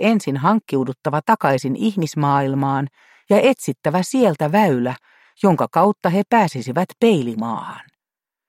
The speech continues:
Ja nyt alkoi jo olla kiire. Taivas heidän yllään salamoi ja jyrisi pahaenteisesti. Ilmiön saivat aikaan pahat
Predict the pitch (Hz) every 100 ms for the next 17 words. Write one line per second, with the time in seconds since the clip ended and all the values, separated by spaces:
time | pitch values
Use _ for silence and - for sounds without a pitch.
0 | _ _ 180 214 262 - 131 160 - 214
1 | 220 214 208 208 - - 170 113 113 -
2 | - _ _ _ _ _ _ 143 156 165
3 | 117 - 127 120 135 156 131 120 120 -
4 | 170 143 131 131 131 - 143 151 202 151
5 | 107 143 - 175 123 120 117 - 95 -
6 | - - - - _ _ _ _ _ 190
7 | 220 190 135 127 - 139 135 165 170 -
8 | 139 143 233 202 180